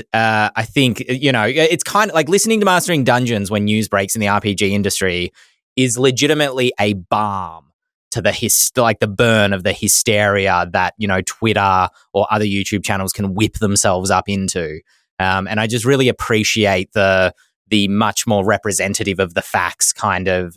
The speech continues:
uh, discussions that Sean and Teos have over there. So, um, go check 'em out if you're not already subscribed to Mastering Dungeons.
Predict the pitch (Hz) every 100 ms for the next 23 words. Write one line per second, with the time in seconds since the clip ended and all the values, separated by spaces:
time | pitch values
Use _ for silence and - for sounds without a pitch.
0 | - 92 90 90 101 - 123 - - 92
1 | 92 98 90 - 95 92 95 95 85 -
2 | 95 90 180 123 90 160 135 - - -
3 | 92 - _ _ _ _ 90 90 87 87
4 | 85 _ _ _ - 123 120 117 107 -
5 | - 90 92 90 87 90 95 - 95 87
6 | 87 90 87 69 87 80 - 85 76 -
7 | _ -